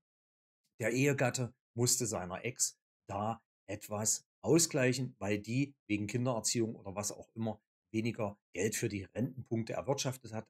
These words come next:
Also musste er ihr etwas ausgleichen. So,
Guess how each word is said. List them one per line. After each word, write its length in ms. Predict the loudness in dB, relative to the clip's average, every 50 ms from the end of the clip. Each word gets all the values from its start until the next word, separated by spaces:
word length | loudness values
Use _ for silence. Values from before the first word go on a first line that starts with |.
| _ _
Also 220 | -6 -4 -2 -2
musste 300 | -2 0 -2 -2 -2 -4
er 380 | -6 -8 -4 -2 -2 -2 -4 -6 _ _ _ _ _ -2
ihr 340 | 2 4 4 4 4 0 -6 _ _ -14
etwas 460 | -12 -6 -4 0 0 0 0 -2 _ _ 0
ausgleichen. 540 | 2 4 4 4 2 -2 -2 -4 -6 -10 _ _ _ _ _ _ _ _ _ _ _ 6
So, 340 | 6 8 8 8 4 2